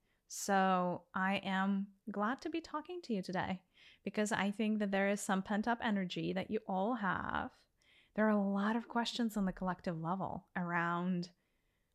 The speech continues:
the current times. And so as much as I generally like to teach about things that are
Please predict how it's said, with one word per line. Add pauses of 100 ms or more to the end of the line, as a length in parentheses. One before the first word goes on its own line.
(140)
the
current
times. (640)
And
so (140)
as
much
as (840)
I
generally
like
to
teach
about
things
that
are